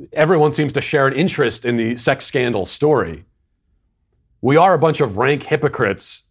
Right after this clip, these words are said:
when it comes to how we respond to these sorts of stories. Because obviously the, the relevance of an, of an alleged affair, that's gonna be judged entirely based on party affiliation.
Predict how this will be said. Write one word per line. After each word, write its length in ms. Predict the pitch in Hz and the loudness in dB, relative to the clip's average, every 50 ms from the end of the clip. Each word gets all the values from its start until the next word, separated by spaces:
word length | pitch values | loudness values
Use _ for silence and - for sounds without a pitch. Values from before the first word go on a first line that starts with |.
| _ - | _ -4
when 160 | 131 123 123 | -2 0 0
it 80 | 123 | 0
comes 180 | - 139 127 110 | 0 0 0 0
to 80 | - 127 | -2 -2
how 220 | - 131 131 127 | 0 2 2 2
we 480 | 127 127 127 120 120 117 117 113 113 113 - | 2 2 0 0 0 0 -2 -4 -6 -6 -4
respond 680 | 123 113 - - - - - 151 160 165 156 139 120 - | -4 -4 -2 -6 -4 0 2 4 4 4 2 -2 -2 -4
to 80 | 110 | -6
these 160 | 98 98 104 95 | -6 -6 -6 -4
sorts 280 | - 104 95 90 - | -4 -4 -4 -4 -6
of 80 | 90 - | -10 -10
stories. 480 | - - 95 78 64 - - - - _ _ _ _ _ _ _ _ _ _ _ _ _ _ _ _ _ _ _ _ _ _ _ _ _ _ _ _ _ _ _ _ - | -8 -6 -6 -6 -8 -12 -18 -20 -20 _ _ _ _ _ _ _ _ _ _ _ _ _ _ _ _ _ _ _ _ _ _ _ _ _ _ _ _ _ _ _ _ -4
Because 320 | 127 139 139 127 - - - _ _ _ - | 0 2 2 2 0 -2 -10 _ _ _ 2
obviously 480 | 143 156 151 151 139 - 147 135 127 | 2 2 2 0 -2 0 0 -2 0
the, 260 | 110 110 120 120 123 | 0 -2 -2 -2 -2
the 200 | - 107 120 123 | -4 -4 -2 -2
relevance 720 | 113 101 98 120 131 156 160 151 135 151 143 131 - - - | -2 0 2 4 4 4 4 4 4 4 2 2 -2 -6 -6
of 440 | - 120 120 120 117 101 98 - - - | -2 0 2 2 0 0 -4 -10 -8 -4
an, 100 | 117 113 | -4 -2
of 200 | 107 - - - | -4 -4 -2 -2
an 200 | 117 110 110 110 | 0 0 0 0
alleged 420 | 107 104 107 117 127 117 107 110 | 0 0 0 0 0 -2 -4 -4
affair, 580 | 117 - - - 110 110 117 127 139 143 143 _ _ _ _ _ _ _ _ _ _ _ _ _ _ _ _ _ _ - 104 - _ _ - | -6 -4 -4 -4 -2 -2 -2 -2 -4 -6 -10 _ _ _ _ _ _ _ _ _ _ _ _ _ _ _ _ _ _ -20 -20 -20 _ _ -20
that's 480 | 123 120 110 113 110 127 131 135 - - | -20 -18 -14 -6 -2 0 0 0 0 0
gonna 140 | 160 139 | 0 0
be 100 | 135 131 | 0 0
judged 400 | 120 104 123 127 127 120 - - | 0 0 0 2 0 0 -2 -6
entirely 560 | 113 110 104 - - - 127 127 127 123 123 120 | -8 -8 -8 -6 -2 0 2 2 2 2 0 0
based 340 | 120 120 113 110 - - | 2 0 0 0 -2 -2
on 200 | 120 110 107 98 | -2 -2 -2 -4
party 340 | - - - 117 110 110 110 | -6 -4 0 0 2 2 0
affiliation. 680 | 98 92 - 104 95 92 90 85 80 78 - 73 69 | -2 -2 -2 -2 -2 -2 -4 -4 -6 -8 -12 -14 -16